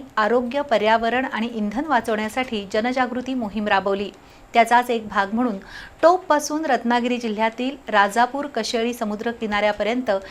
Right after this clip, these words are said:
एकशे सत्तावन्न किलोमीटर सायकल राईड केली. टोपमधून पहाटे पाच वाजता निघालेले सायकल रायडर संध्याकाळी सहा वाजता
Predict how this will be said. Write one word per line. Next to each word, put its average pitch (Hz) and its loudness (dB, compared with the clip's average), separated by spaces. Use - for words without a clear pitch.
एकशे 262 2
सत्तावन्न 330 4
किलोमीटर 240 0
सायकल 220 0
राईड 208 2
केली. 202 -2
टोपमधून 294 6
पहाटे 240 2
पाच 233 4
वाजता 247 0
निघालेले 214 -2
सायकल 202 0
रायडर 208 4
संध्याकाळी 220 -2
सहा 240 0
वाजता 254 0